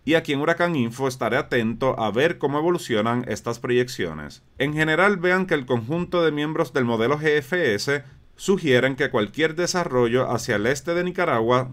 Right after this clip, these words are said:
tendrá una trayectoria hacia el norte-noroeste, eventualmente pasando en algún sector entre el este de Cuba, Jamaica, Haití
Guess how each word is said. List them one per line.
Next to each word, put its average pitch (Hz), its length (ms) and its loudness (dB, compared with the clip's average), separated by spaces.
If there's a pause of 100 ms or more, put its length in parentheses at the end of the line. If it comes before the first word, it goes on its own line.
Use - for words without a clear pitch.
(160)
tendrá 156 400 2
una 135 240 -2
trayectoria 160 640 2
hacia 117 340 -2
el 104 140 0
norte-noroeste, 151 1120 0
eventualmente 135 800 0
pasando 139 480 0
en 175 40 -2
algún 135 280 -2
sector 123 600 0
entre 113 360 -2
el 110 100 0
este 156 320 -2
de 185 160 -2
Cuba, 131 380 2
Jamaica, 127 760 0
Haití 135 640 -2